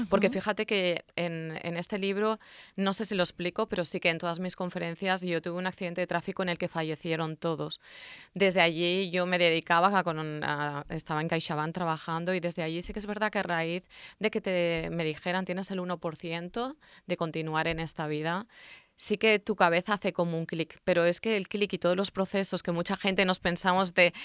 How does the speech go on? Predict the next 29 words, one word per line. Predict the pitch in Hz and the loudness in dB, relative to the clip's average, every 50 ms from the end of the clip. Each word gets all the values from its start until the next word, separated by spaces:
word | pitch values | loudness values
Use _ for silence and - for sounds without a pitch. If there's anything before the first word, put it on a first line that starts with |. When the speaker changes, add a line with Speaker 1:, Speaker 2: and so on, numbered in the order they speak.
| - - - - | -12 -10 -10 8
Speaker 1:
"Dame | 180 202 190 190 196 220 | 12 12 12 12 12 10
ya | 208 202 190 190 | 10 12 12 12
el | 185 175 | 12 12
remedio". | 180 180 175 170 175 170 170 156 156 143 139 143 | 8 6 8 10 12 12 12 12 10 8 8 8
El | - 185 185 | 6 6 6
remedio | 214 214 214 220 254 285 | 6 6 6 6 6 6
no | 277 240 | 6 4
está | 196 - - 180 170 170 160 | 4 10 12 12 12 12 12
en | 160 | 12
este | 170 165 - 175 | 6 2 2 2
libro | 160 160 160 156 156 156 | 4 4 4 4 4 4
de | 156 | 4
cómo | 151 156 156 160 | 4 2 2 2
sanar | - 180 160 156 156 160 | 2 2 4 4 4 2
un | 175 - | 2 4
corazón | 175 160 156 - 180 175 165 156 | 4 4 4 4 2 0 0 2
roto | 160 160 156 175 | 0 0 0 0
en | 165 - | -2 -2
Formentera, | - 175 170 160 156 160 160 180 | -2 -2 -2 0 2 4 4 4
pero | 190 190 175 175 165 | 4 4 4 4 2
sí | - - 196 202 196 - - - - - | 2 2 2 0 0 -2 -8 -16 -14 -2
que | - - 185 | 2 4 6
pretende | 208 185 - 175 175 185 220 | 6 6 6 6 4 4 4
ser | 220 - 220 190 | 4 4 2 2
tu | - 202 | 2 0
amigo | 180 175 175 175 180 208 202 | 0 0 0 0 2 2 2
para | - 190 165 170 160 | 4 6 6 6 8
darte | 180 196 208 226 - - 185 165 - | 8 6 6 4 2 0 0 0 2
claves | - 170 170 180 185 185 175 175 - - - - | 0 4 6 8 8 8 8 4 2 0 -2 -4